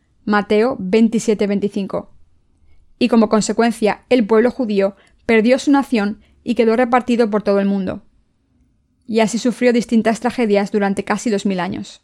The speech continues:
¿Qué le hicieron a Salomón sus queridas esposas? Las esposas de Salomón apartaron el corazón del rey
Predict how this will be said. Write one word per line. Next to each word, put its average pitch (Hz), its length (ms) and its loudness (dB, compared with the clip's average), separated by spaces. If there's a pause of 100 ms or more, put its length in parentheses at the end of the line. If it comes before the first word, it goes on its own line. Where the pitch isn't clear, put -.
(1900)
¿Qué 285 120 2
le 302 60 2
hicieron 240 360 2
a 208 80 0
Salomón 208 440 2
sus 214 220 -8
queridas 190 320 -2
esposas? - 640 -10 (1200)
Las 220 160 0
esposas 220 360 -4
de 220 60 -2
Salomón 220 580 0 (220)
apartaron 220 540 0
el 214 100 2
corazón 214 460 0
del 208 120 2
rey 214 360 -2